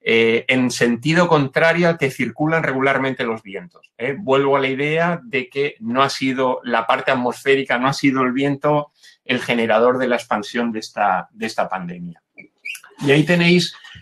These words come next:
el resultado que os decía de la parte espacial tan importante desde que comienza, digamos, todo el foco de atención, ¿eh? A mediados de febrero, eh, finales, mediados de marzo y hasta, eh, fecha reciente, hasta finales de mayo,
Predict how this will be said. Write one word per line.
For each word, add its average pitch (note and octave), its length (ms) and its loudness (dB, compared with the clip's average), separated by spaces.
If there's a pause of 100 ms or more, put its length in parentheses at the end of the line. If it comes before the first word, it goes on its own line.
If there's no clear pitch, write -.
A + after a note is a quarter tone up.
(100)
el C3 140 2
resultado D3 720 2
que C#3+ 80 0
os B2 80 -2
decía C#3 480 0
de B2+ 120 -2
la A2+ 220 0
parte C#3 240 0
espacial D3 680 0
tan A#2 140 0
importante C3+ 920 -2
desde A#2 340 -4
que A2 260 -6
comienza, B2+ 640 0
digamos, A#2+ 500 0 (320)
todo C3 160 2
el B2 80 2
foco A#2+ 260 0
de A2+ 100 6
atención, D3 840 2
¿eh? A#2+ 140 -2
A C3+ 80 0
mediados A#2 320 0
de A#2 100 -4
febrero, D#3 720 2 (400)
eh, G#2 200 -2
finales, D3+ 760 0
mediados A#2 320 0
de A2 80 -2
marzo C#3+ 760 2
y A2+ 140 -4
hasta, G#2+ 720 0
eh, G2+ 160 -8
fecha B2+ 320 -4
reciente, C3 500 -4
hasta - 200 -6
finales A#2+ 400 -2
de A#2+ 80 -4
mayo, B2+ 460 0